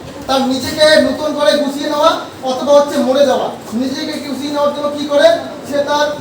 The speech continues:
ডানা এবং যে পর্দা থাকে সেটাকে সে ভেঙে ফেলে, তারপর দু তিন মাস পরে সে আবার পুনর্জন্ম পায়, নাহলে সে, তাকে কিন্তু মরে যেতে হবে। তো আমাদের দুটো স্টেপ নিতে হবে, do or die। তো আমাদেরকে হয় করতে হবে,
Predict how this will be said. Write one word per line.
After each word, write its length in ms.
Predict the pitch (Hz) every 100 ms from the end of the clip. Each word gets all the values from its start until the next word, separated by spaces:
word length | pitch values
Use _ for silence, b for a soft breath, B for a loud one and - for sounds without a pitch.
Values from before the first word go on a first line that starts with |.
| - -
ডানা 280 | 247 269 302
এবং 380 | 302 294 302 302 302 - - -
যে 100 | 254 277 269 269
পর্দা 280 | 277 285 285
থাকে 220 | 285 294
সেটাকে 280 | 277 269 285 277
সে 60 | 285 202
ভেঙে 180 | 285 277
ফেলে, 220 | 247 214 - -
তারপর 240 | 247 254 285
দু 140 | 269 277 294
তিন 100 | 294
মাস 160 | 294 285
পরে 180 | 285 302
সে 100 | 285
আবার 260 | 269 269 294
পুনর্জন্ম 560 | 269 277 285 269 269
পায়, 220 | 247 - - - -
নাহলে 280 | 220 262 302
সে, 180 | 285 285 -
তাকে 180 | 262 262 285
কিন্তু 160 | 269
মরে 240 | 262 294 302
যেতে 140 | 262
হবে। 180 | 233 196 - - -
তো 60 | 285
আমাদের 300 | 269 277 302
দুটো 400 | 285 269 302 302
স্টেপ 220 | 294 302 285
নিতে 120 | 269
হবে, 140 | 254 262
do 160 | - 285
or 120 | 311 302
die। 180 | 269 - - - -
তো 60 |
আমাদেরকে 460 | 262 269 294 285 302
হয় 260 | 254 269 262
করতে 220 | 269 269
হবে, 180 | 302 294